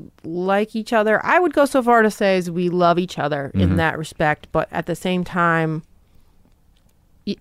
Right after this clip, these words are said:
Speaker 1: I really care about him, but we, our relationship never changed, and it never went past a certain point. And I think I was always a little bit, uh, intimidated by him, which he would, he would probably say, "Oh, why, why would you be
Speaker 2: Mm-hmm.
Speaker 1: that?" Um,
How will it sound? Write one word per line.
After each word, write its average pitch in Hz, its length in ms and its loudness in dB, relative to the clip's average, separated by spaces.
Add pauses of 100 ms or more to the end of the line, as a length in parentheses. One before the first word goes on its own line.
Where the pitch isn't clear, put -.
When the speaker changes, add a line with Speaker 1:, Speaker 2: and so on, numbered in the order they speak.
Speaker 1:
I 180 100 -2
really 214 300 4
care 196 240 4
about 202 220 4
him, 214 220 2
but - 440 -2 (340)
we, 190 440 -2
our 196 160 4
relationship 202 580 2
never 175 320 0
changed, 190 600 -4
and 170 100 -4
it - 100 -4
never 170 320 2
went 160 220 -2
past 170 180 -2
a 160 60 -8
certain 156 320 -4
point. 147 480 -6
And 160 140 -4
I 156 100 -4
think 156 220 -4
I 147 100 0
was 156 140 -4
always 147 360 -6
a 147 80 -6
little 147 240 -4
bit, 139 440 -6
uh, 143 260 -4
intimidated 143 640 -8
by 131 160 -6
him, 131 260 -8
which - 200 -12
he 143 100 -10
would, 143 180 -10
he 185 260 -4
would 185 140 0
probably 156 380 -4
say, 147 240 -6
"Oh, 156 100 -4
why, 190 320 -4
why 170 240 -2
would 185 240 -2
you 175 220 -8 (180)
be 180 120 0
Speaker 2:
Mm-hmm. 202 80 4
Speaker 1:
that?" 165 440 2
Um, 143 340 -8